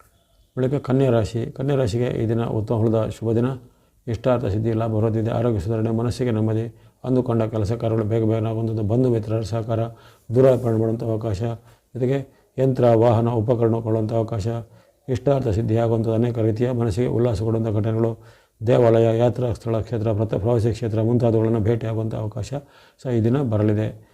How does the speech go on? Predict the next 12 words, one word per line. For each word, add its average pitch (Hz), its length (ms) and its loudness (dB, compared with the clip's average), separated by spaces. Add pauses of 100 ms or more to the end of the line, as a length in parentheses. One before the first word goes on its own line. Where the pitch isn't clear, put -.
(260)
ಈ 139 120 0
ದಿನ 120 200 4
ಬಳಸುವಂಥ 110 480 -2
ಬಣ್ಣ 123 320 0
ಆರೆಂಜ್ 123 400 -2
ಅಥವಾ 110 160 -4
ಕೇಸರಿ 120 340 -4
ಬಣ್ಣ, 117 360 2
ಸ್ನೋ - 440 -4
ಅಥವಾ 107 200 2
ಹಿಮದ 117 180 2
ಬಣ್ಣ, 117 200 4